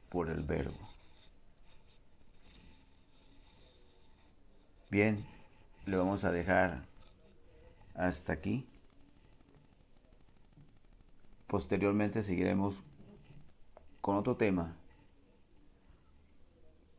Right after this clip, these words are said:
continuando o resaltando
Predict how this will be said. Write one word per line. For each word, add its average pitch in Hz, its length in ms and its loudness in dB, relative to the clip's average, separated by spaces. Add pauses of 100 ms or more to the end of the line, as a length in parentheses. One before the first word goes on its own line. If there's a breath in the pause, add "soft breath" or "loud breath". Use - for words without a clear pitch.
(1040)
continuando 101 880 2 (3000)
o 104 160 2
resaltando 92 1000 0